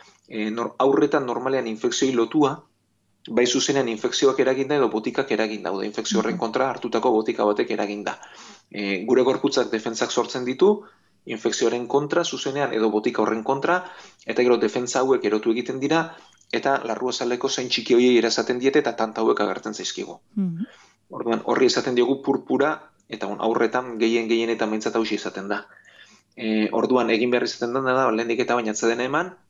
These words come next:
Speaker 1: eta ondoren denboraren poderioz edo defentsa hauek bere onera etortzen dira.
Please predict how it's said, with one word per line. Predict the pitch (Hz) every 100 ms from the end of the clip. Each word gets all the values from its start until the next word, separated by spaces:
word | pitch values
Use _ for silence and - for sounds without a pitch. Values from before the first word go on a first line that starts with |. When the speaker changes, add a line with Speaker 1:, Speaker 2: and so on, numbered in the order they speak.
| _ _ _
Speaker 1:
eta | - 110
ondoren | 117 123 143 131
denboraren | 135 135 139 139 139 135
poderioz | 139 139 143 143 139
edo | 139 156 - - - _
defentsa | - 113 131 135
hauek | 143 131
bere | 123
onera | 123 131 127
etortzen | 123 - 123
dira. | 110 117